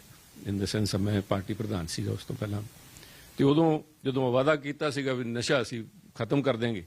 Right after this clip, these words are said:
ਨਸ਼ਾ ਤਾਂ ਉੱਥੇ ਖੜਾ ਸੀਗਾ, ਲੋਕਾਂ ਨੇ ਸਰਕਾਰ ਬਦਲਤੀ। ਹੋਰ ਵੀ ਕਈ ਇੰਪੋਰਟੈਂਟ ਮੁੱਦੇ ਸੀ, ਬੇਅਦਬੀ ਵਾਲੇ ਮੁੱਦੇ ਸੀ,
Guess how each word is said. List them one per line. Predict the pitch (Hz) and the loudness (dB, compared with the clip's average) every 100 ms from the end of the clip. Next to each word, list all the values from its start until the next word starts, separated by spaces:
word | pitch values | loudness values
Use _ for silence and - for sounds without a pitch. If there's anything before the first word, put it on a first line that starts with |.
| - _ - | -14 _ -10
ਨਸ਼ਾ | 110 139 | -4 -2
ਤਾਂ | 135 | -2
ਉੱਥੇ | 151 180 | -2 -2
ਖੜਾ | 165 147 | 0 0
ਸੀਗਾ, | 147 131 120 | 0 -4 -6
ਲੋਕਾਂ | 104 104 120 | -4 -2 -2
ਨੇ | 117 95 | -2 -2
ਸਰਕਾਰ | - 98 120 117 | -6 -6 -2 0
ਬਦਲਤੀ। | 123 123 117 117 - - - - | 2 0 -2 -6 -12 -18 -12 -2
ਹੋਰ | 170 | 2
ਵੀ | 214 | 2
ਕਈ | 240 202 | 4 2
ਇੰਪੋਰਟੈਂਟ | 185 - 147 135 135 139 | 2 -4 -4 0 2 2
ਮੁੱਦੇ | 143 120 113 | 0 2 0
ਸੀ, | 107 | 0
ਬੇਅਦਬੀ | 110 113 113 110 120 | 2 4 4 2 2
ਵਾਲੇ | 113 | 2
ਮੁੱਦੇ | 110 101 98 | 0 -2 -2
ਸੀ, | 90 | -4